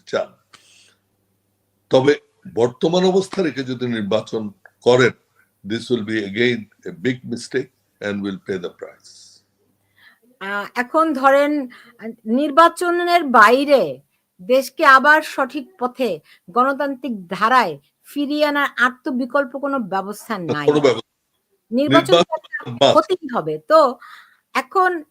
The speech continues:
Speaker 2: আহ, আপনারা, আপনি বলছেন যে এই অবস্থা বিদ্যমান থাকলে নির্বাচন, আহ, কিভাবে করে হবে? একটা, আবার একটা ডিজাস্টার হবে, তাই না? তার
Speaker 1: জি।
Speaker 2: মানে কি আপনারা নির্বাচন পিছাতে চান?
Speaker 1: আমরা নির্বাচন পিছাতে চাই না, আমি তো বলেছি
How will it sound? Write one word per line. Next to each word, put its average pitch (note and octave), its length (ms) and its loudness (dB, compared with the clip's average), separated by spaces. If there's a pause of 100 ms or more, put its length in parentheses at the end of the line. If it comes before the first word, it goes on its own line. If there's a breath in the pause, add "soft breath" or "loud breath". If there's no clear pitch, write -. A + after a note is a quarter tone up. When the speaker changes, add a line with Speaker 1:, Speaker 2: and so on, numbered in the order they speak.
(120)
Speaker 2:
আহ, A#3 220 0 (100)
আপনারা, E4+ 420 2
আপনি D4 320 0
বলছেন D#4 520 -2
যে C#4+ 120 -4
এই F4 400 4
অবস্থা D#4 480 0
বিদ্যমান C#4+ 600 -2
থাকলে C4 600 -2 (320 soft breath)
নির্বাচন, A#3+ 800 0 (140)
আহ, G3+ 460 -8
কিভাবে A3+ 340 -6
করে F#3 180 -6
হবে? D#3 280 -10
একটা, F3 400 -12 (220)
আবার A#3 260 0
একটা A#3+ 180 -6
ডিজাস্টার E3 640 -10
হবে, D3+ 180 -14
তাই G#3 180 -10
না? D4 200 -6 (760)
তার D#4+ 180 4
Speaker 1:
জি। F#4+ 40 -4
Speaker 2:
মানে G#4 140 -4
কি D#4+ 100 -6
আপনারা D#4 260 0
নির্বাচন C4+ 480 -2
পিছাতে B3 360 -10
চান? D3+ 400 -6 (1600)
Speaker 1:
আমরা D#3 280 2
নির্বাচন D3+ 580 -2
পিছাতে G#2 360 -8
চাই G#2 140 -12
না, A#2 100 -4
আমি B2+ 140 -4
তো C3 100 -4
বলেছি D#3 420 -2